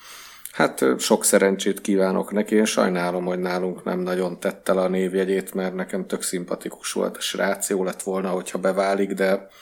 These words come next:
tavaly azért kapott sok lehetőséget. Én szerettem egyébként, amikor játszott, nem volt annyira ramaty, mint ahogy, ö, sokan gondolták szerintem, de tény, hogy nem váltotta meg a világot.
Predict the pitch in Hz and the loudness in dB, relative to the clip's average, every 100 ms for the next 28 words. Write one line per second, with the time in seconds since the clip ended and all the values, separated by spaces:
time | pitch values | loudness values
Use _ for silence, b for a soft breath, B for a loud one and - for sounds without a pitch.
0 | b b - 110 101 95 101 95 - - | b b 2 4 6 6 4 2 0 0
1 | - - 87 95 98 - 101 - 101 95 | -2 -2 -2 2 2 2 0 0 -2 -4
2 | - 98 - 98 98 - 95 90 90 - | -4 -2 0 0 -2 -2 -2 -2 -2 -2
3 | 196 180 - 180 - 185 175 180 - - | -2 -2 -2 -4 -4 -2 -2 -2 -4 -4
4 | 98 92 87 - 90 87 90 90 - B | -4 -2 -4 -4 -6 -4 -4 -6 -10 B
5 | B B B - 92 98 95 92 90 95 | B B B 2 4 4 2 -2 0 4
6 | 90 87 87 90 87 95 - 95 90 92 | 4 4 0 0 0 -2 2 2 2 -4
7 | - _ - 175 185 190 196 190 101 98 | -10 _ -8 -4 -2 2 2 2 2 2
8 | - 90 98 101 101 98 92 92 90 B | 0 0 0 0 2 2 2 0 -2 B
9 | B B B - 90 90 90 87 90 90 | B B B -2 0 2 2 2 2 4
10 | 90 - - - 90 92 87 90 - 90 | 4 2 -2 -2 -2 0 0 0 -2 -4
11 | - - - | -4 -4 -6